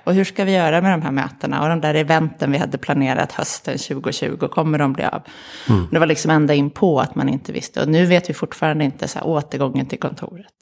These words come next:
Speaker 1: Nya virusvarianter. Alltså, vad är det så?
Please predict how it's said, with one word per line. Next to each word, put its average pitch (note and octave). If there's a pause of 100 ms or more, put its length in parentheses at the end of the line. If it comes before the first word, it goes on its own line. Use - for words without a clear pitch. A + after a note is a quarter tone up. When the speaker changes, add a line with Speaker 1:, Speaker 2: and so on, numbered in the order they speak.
(140)
Speaker 1:
Nya D#3
virusvarianter. - (140)
Alltså, E3
vad F#3
är F3
det -
så? -